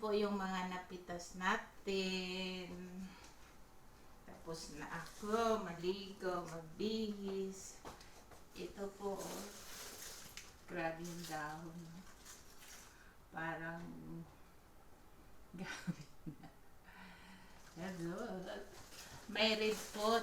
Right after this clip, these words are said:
tsaka green. Green. Tapos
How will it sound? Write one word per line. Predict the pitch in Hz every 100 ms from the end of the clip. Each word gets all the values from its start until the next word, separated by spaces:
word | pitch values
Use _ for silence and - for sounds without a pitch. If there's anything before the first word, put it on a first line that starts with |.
| -
tsaka | 202 - 196 190 170 170
green. | 180 180 185 185 185 185 190 190 185 - - 160
Green. | 165 180 180 185 180 180 180 185 190 - - - - - - - - -
Tapos | - 123 123 - 175 170 165 175